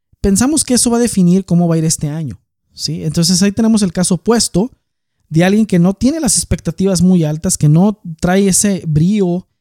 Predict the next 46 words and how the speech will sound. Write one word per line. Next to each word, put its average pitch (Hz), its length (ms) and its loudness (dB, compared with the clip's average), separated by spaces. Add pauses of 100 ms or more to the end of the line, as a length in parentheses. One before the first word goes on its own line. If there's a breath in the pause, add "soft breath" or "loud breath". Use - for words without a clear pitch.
(420)
y 143 260 -4
esa 160 220 0
magia 180 480 -4
del 151 120 -2
nuevo 165 240 0
año, 185 140 0
sino 185 200 2
que 185 100 -4
dice, 196 180 -2
"No, 277 340 -10
pues, - 300 -6 (400)
el 170 140 0
año 240 180 2
pasado 226 380 -2
fue 226 160 -4
bien 220 180 0
malo, 220 260 -2
pues 185 140 2
este 190 220 -2
año 202 160 -2
a 196 40 0
lo 185 60 -2
mejor 165 240 0
va 175 60 0
a - 20 0
ser 170 160 -2
similar", 160 480 -2 (160)
¿no? 165 240 -6 (580)
Y 202 360 2 (260)
lo 190 160 2
que 220 100 2
yo 339 100 2
te 294 120 -6
quiero 254 400 0 (320)
comunicar 170 960 2
en - 160 -8
este 170 200 -2
episodio 180 680 0 (880)
es 190 160 0
que - 320 -2 (220)
el 202 200 -2
pasado 262 600 0
no 208 160 2
define 190 320 2
el 165 80 -2
futuro. 214 500 -6